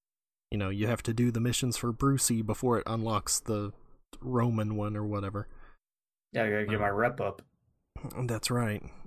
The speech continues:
Speaker 1: Um, but all of the ones that are just, like, not named, just, like, white square or diamonds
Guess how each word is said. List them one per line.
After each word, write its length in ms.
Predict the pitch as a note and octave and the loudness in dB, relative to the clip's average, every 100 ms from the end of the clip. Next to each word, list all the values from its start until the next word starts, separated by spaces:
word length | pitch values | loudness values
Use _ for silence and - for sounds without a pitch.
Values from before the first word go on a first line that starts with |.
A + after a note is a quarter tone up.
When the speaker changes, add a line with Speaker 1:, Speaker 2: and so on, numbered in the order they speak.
| - | -10
Speaker 1:
Um, 440 | - C#3 C3+ C3 A#2+ - - - _ _ _ _ _ _ _ - - | -2 0 2 0 -4 -8 -18 -20 _ _ _ _ _ _ _ -6 4
but 240 | C3+ A#2 - - - - _ _ _ _ _ _ _ _ _ _ _ _ _ _ _ _ _ - | 4 4 -4 -16 -18 -20 _ _ _ _ _ _ _ _ _ _ _ _ _ _ _ _ _ -10
all 180 | - F#3 | -4 -2
of 100 | G3+ | 0
the 60 | F3+ | 2
ones 260 | F3+ F3+ | 4 4
that 80 | E3 | 2
are 100 | D3+ | 2
just, 240 | C3+ C#3+ D3 | 2 0 0
like, 220 | B2+ - | -2 0
not 340 | C3+ C#3 - | 0 2 0
named, 460 | C3 B2+ B2+ B2+ A#2+ | 0 2 2 0 0
just, 220 | B2 - | -2 0
like, 140 | A#2 | 0
white 360 | A2+ A#2 A#2 - | 0 0 0 0
square 420 | - - A#2 A#2 - | -2 2 2 2 -2
or 120 | B2 | -2
diamonds 840 | A#2 A2+ A#2 A#2+ A#2+ A#2+ - - | 2 2 2 0 0 -2 -2 -6